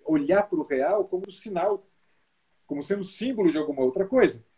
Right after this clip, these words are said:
É como não sendo só, mera e simplesmente aquilo que eu vejo que eu consigo encaixar dentro de uma medida. Então, é mais fácil pra Dona Maria entender isso, né?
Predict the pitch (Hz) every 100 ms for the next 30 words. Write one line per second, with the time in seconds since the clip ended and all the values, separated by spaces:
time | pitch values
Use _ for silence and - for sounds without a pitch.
0 | _ _ 135 131 175 185 202 - 226 214
1 | - 214 240 196 220 226 - 196 185 202
2 | 220 202 208 185 202 180 196 226 180 220
3 | 196 - 214 220 220 196 - 214 196 190
4 | 196 170 202 196 165 160 214 131 - _
5 | _ _ _ _ _ _ _ - 143 185
6 | 190 214 233 - 240 - 185 175 160 151
7 | 147 139 139 131 123 123 107 - - _
8 | _ 123 151